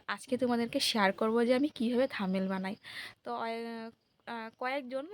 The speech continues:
সবাই না, কয়েকজন আমাকে, আহ, মানে কমেন্ট করে বললো যে আমি কীভাবে থাম্বনেল বানাই সেটা একটু শেয়ার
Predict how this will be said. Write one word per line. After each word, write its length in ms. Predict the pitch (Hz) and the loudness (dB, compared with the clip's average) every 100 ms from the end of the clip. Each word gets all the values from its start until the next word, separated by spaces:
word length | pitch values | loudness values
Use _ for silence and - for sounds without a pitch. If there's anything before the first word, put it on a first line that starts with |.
| 415 | -6
সবাই 380 | - 247 285 294 | 4 10 12 10
না, 180 | 254 330 - | 6 2 2
কয়েকজন 400 | 277 277 302 285 | 2 2 0 0
আমাকে, 380 | 247 233 302 453 - - - | 0 0 0 0 -8 -20 -6
আহ, 840 | 208 208 202 202 196 196 208 214 208 - - | 0 2 2 0 -4 -4 -6 -6 -10 -12 -4
মানে 220 | 220 214 | 0 2
কমেন্ট 340 | 226 220 226 | 4 4 4
করে 160 | 233 240 | 4 6
বললো 280 | 220 214 220 | 6 4 2
যে 140 | 240 | 4
আমি 160 | 202 214 | 2 2
কীভাবে 380 | - 214 214 226 | -4 -4 -2 -4
থাম্বনেল 400 | 233 208 214 220 | -2 0 0 0
বানাই 260 | 214 294 - - - - | 0 -2 -6 -10 -12 -4
সেটা 300 | 220 202 220 | 0 2 0
একটু 220 | - 294 | 0 -4
শেয়ার 320 | - 214 | -4 -2